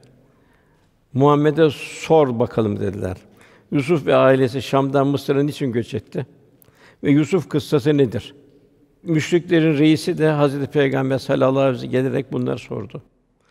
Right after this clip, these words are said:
Bunun Yusuf Suresi nazil oldu. Bu Yusuf Suresinin indiği dönemde Resulullah Efendimiz ve Müslümanlar bin bir sıkıntı, belalara düçar olmuş durumdaydı. Ambargolar konmuştu.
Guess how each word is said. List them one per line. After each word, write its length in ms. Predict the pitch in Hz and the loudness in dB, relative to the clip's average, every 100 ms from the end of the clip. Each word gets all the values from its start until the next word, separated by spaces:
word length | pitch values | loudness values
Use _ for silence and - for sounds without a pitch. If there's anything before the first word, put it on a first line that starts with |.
| _ _ | _ _
Bunun 180 | 160 160 | 2 2
Yusuf 340 | 147 147 185 | 2 0 -2
Suresi 400 | - 135 143 151 | 0 2 2 0
nazil 340 | 139 131 104 110 | -2 -2 -2 -6
oldu. 340 | - - - - _ _ _ _ _ _ _ _ _ 160 | -8 -12 -16 -20 _ _ _ _ _ _ _ _ _ 2
Bu 120 | 165 | 4
Yusuf 320 | 165 165 180 | 4 2 -2
Suresinin 600 | - 165 156 - 143 143 | -2 0 0 0 -2 0
indiği 680 | - 147 147 170 165 - 131 | 2 0 4 4 4 0 2
dönemde 600 | 139 139 135 120 156 165 - - - - _ - - _ | 4 6 2 0 -2 -2 -6 -16 -20 -20 _ -20 -20 _
Resulullah 440 | - - 160 160 165 | -4 -2 0 4 4
Efendimiz 400 | 135 143 139 135 | 4 0 0 0
ve 80 | 139 | 0
Müslümanlar 760 | 135 - 139 131 139 156 139 - - - - _ | 0 -4 -2 0 2 0 -2 -8 -20 -20 -20 _
bin 220 | 143 147 | 2 2
bir 140 | 160 147 | 2 -2
sıkıntı, 580 | - 143 147 143 151 123 | -4 -2 -2 0 0 2
belalara 600 | 139 139 135 139 143 143 - - - | 4 4 4 4 4 2 -4 -16 -10
düçar 380 | 131 123 - 127 | -6 -4 0 0
olmuş 320 | 117 113 104 | 2 -2 -4
durumdaydı. 680 | - 113 104 101 107 101 117 - - _ _ _ _ - | -6 -4 -4 -4 -6 -8 -12 -14 -20 _ _ _ _ 0
Ambargolar 680 | 135 131 139 135 127 127 120 | 2 4 2 2 2 2 0
konmuştu. 580 | - 101 87 - 120 | -4 -4 -6 -10 -12